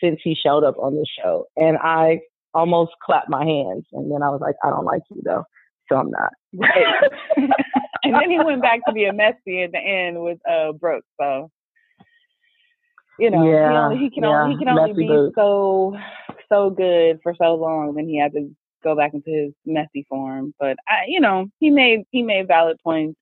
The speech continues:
Speaker 2: and I hope she heeds them. Um, I guess the other big thing from this last episode of Love and Hip Hop was, uh, Moni's A D breakup situation. Um,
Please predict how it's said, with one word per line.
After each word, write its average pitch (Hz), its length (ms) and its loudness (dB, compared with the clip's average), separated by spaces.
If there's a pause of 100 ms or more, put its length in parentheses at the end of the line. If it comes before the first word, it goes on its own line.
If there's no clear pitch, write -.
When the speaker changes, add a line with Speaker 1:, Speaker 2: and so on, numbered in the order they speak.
Speaker 2:
and 147 680 -4 (1160)
I - 80 2
hope 262 300 4
she 277 160 2
heeds 277 400 2
them. 147 460 -6 (220)
Um, 170 680 -2 (1400)
I 220 80 2
guess 370 200 2
the - 120 2
other 233 260 6
big 185 320 -2
thing 180 280 -2
from 185 160 -4
this 180 180 -2
last 185 560 0
episode 160 840 -2 (460)
of 165 260 -2
Love 160 180 -4
and 165 100 -6
Hip 160 120 -2
Hop 160 340 0
was, 165 180 2 (180)
uh, 156 220 0
Moni's 160 540 -2 (360)
A 165 220 0
D 170 280 -4
breakup 170 540 0
situation. 175 840 -2 (920)
Um, 156 680 -8